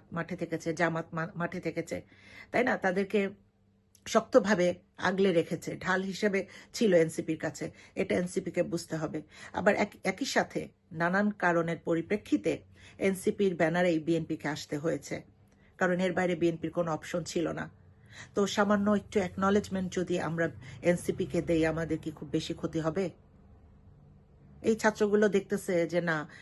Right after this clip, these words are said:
পাঁচই আগস্টের পরে বিএনপি বড় একটা সম-, সমাবেশ করলো, কোথাও তো আমাদেরকে ডাকলো না, কোথাও তো আমাদের কাছে, কাছে টানলো না বিএনপি। এটা তো বিএনপির করা উচিত ছিল। বিএনপি তো এইরকম ভুল বারবার করে,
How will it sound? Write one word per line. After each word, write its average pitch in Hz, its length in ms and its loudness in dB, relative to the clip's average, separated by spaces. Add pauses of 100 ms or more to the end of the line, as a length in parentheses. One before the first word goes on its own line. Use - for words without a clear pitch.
(120)
পাঁচই 185 260 0
আগস্টের 185 400 -2
পরে 170 280 2
বিএনপি 170 340 -2
বড় 190 400 4
একটা 214 180 -4
সম-, 190 280 0
সমাবেশ 180 460 -2
করলো, 165 300 0 (280)
কোথাও 247 280 0
তো 247 120 2
আমাদেরকে 175 640 2 (160)
ডাকলো 156 360 0
না, 151 160 -8 (360)
কোথাও 254 260 0
তো 254 100 0
আমাদের 185 320 0
কাছে, 175 340 -2 (240)
কাছে 180 220 -2
টানলো 180 340 2
না 156 120 -2
বিএনপি। 156 380 -4 (120)
এটা 220 180 -4
তো 214 120 -4
বিএনপির 175 320 -2
করা 156 240 0
উচিত 156 300 -4
ছিল। - 260 -6 (640)
বিএনপি 202 260 0
তো 214 100 2
এইরকম 208 320 4
ভুল 208 140 4
বারবার 180 380 4
করে, 156 300 -2